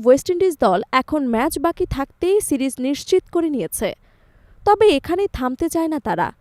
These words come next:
এবার ক্যারিবিয়ানদের চোখে আরও বড় লক্ষ্য টাইগারদের হোয়াইট ওয়াশ করা। সিরিজের দ্বিতীয় ওয়ানডে শেষে সংবাদ সম্মেলনে এমনটাই জানালেন দলের তরুণ ব্যাটার অ্যালিক আথানজে। তিনি বলেন, "হ্যাঁ, উদ্দেশ্য এটাই,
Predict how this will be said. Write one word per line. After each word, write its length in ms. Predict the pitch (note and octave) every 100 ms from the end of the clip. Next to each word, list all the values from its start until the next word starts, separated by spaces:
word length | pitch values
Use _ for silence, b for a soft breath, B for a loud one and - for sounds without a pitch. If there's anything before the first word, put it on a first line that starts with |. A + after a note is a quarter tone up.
| _ _ _ _ _
এবার 300 | F4 F#4 G4+
ক্যারিবিয়ানদের 680 | - C4+ C#4 D4+ F4+ F4 F#4
চোখে 420 | - E4 - G3+ -
আরও 220 | B3 A#3+
বড় 240 | G#3+ C4
লক্ষ্য 420 | A3+ F3+ - A3+ - _
টাইগারদের 640 | C#4 C4+ C4+ E4+ D#4 G4
হোয়াইট 360 | C#4+ A3 A3 -
ওয়াশ 220 | F#3 -
করা। 260 | - F3+ - - _ _ _ _
সিরিজের 540 | - F#4+ F#4+ G#4 G#4+ D#4
দ্বিতীয় 300 | D4+ F4 F#4
ওয়ানডে 400 | A#3+ A#3+ C#4 E4+
শেষে 400 | - - A#3+ F#3+
সংবাদ 420 | - C4 C4 C4+
সম্মেলনে 640 | - D4 D4 E4 E4 F#4+ -
এমনটাই 520 | B3 C#4+ F#4+ F#4 G4+
জানালেন 520 | D#4+ C#4 C#4 D#4 G#4
দলের 280 | B3+ B3 B3+ -
তরুণ 300 | C#4+ E4+ F4
ব্যাটার 400 | C#4+ C4+ C#4+ C#4 -
অ্যালিক 360 | C4 C#4+ E4
আথানজে। 580 | - - A3 G3+ F#3+ D3 b b b b
তিনি 220 | F#4+ G4
বলেন, 400 | F#4+ C#4 D#4 F#3+ A3 _
"হ্যাঁ, 260 | - B3+ F#3 -
উদ্দেশ্য 420 | D4+ E4 - C4
এটাই, 340 | - C#3 A#2+